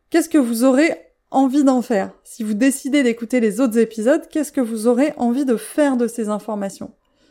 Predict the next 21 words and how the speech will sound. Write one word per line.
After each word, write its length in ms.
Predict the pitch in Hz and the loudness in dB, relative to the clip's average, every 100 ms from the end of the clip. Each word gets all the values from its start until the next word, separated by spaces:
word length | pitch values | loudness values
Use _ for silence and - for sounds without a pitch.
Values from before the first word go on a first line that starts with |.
| _ _ _ _ _ _ _ _ _ | _ _ _ _ _ _ _ _ _
Et 100 | 247 | 0
je 80 | 247 | 2
vous 140 | 254 285 | 4 2
invite 280 | 285 320 | 4 0
vraiment, 720 | 262 220 247 302 294 302 370 _ - | -2 -4 0 4 4 2 -2 _ -4
avant 240 | 247 262 | 0 2
d'écouter 380 | 330 285 277 320 | 0 0 -2 -2
les 180 | 269 240 | 0 -2
épisodes 300 | 240 240 247 | -4 -4 0
d'après, 360 | 226 226 - 349 | 0 0 0 0
de 80 | |
vous 160 | 240 214 | 0 2
noter 300 | 226 269 330 | 2 2 0
sur 220 | 320 269 | -2 -2
un 80 | 220 | -2
papier 340 | 226 226 - | -2 -4 0
les 100 | 285 | 0
réponses 340 | 226 214 269 254 | 0 -2 -4 -4
à 60 | |
ces 160 | 226 220 | -4 -4
questions. 400 | 214 220 - 202 | -6 -8 -10 -14